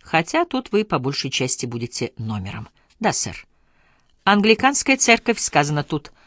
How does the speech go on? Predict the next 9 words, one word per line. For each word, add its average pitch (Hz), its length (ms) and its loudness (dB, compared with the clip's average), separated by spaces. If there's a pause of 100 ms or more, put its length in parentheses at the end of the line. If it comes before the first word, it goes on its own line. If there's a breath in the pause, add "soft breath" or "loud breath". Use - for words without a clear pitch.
(160 soft breath)
«Да, 180 240 6
мой 175 220 4
отец — - 420 -2
приходский 147 560 -2
священник». - 760 -4 (280)
«Вот 120 280 -8
как. - 300 -18 (460)
Ваша 123 320 0
мать?» 127 440 -2